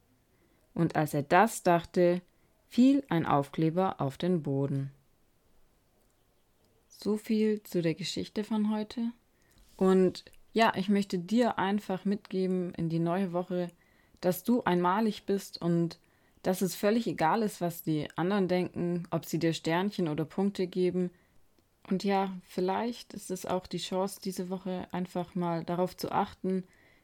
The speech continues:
in welchen Situationen du Sternchen verteilst und in welchen Situationen du Punkte verteilst.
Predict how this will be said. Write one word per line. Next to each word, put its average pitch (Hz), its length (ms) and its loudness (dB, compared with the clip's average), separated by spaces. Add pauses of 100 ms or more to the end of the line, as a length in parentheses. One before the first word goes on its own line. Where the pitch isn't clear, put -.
(120)
in 190 180 4
welchen 208 280 2
Situationen 196 800 0
du 220 380 4
Sternchen 180 560 0
verteilst 185 720 -2
und 170 160 0
in 165 140 0
welchen 175 340 -2
Situationen 170 680 -4
du 180 100 0
Punkte 226 400 -2
verteilst. 151 680 -8